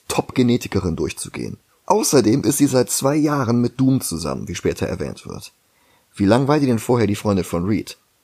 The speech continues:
War die länger mit Doom liiert, als sie jemals mit Reed zusammen war? Oder war sie mit Reed länger zusammen, aber dann halt noch nicht volljährig, als das anfing?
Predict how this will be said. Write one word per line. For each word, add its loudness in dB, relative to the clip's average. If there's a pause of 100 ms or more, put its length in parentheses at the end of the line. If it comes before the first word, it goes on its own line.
(500)
War 0
die 2
länger 2
mit 0
Doom 2
liiert, 0
als -6 (120)
sie -4
jemals 0
mit -2
Reed -6
zusammen -2
war? -4 (760)
Oder 2
war 4
sie 0
mit 2
Reed 2
länger 2
zusammen, -2
aber -2
dann -2
halt 0
noch 0
nicht -2
volljährig, 2
als -2
das -2
anfing? -2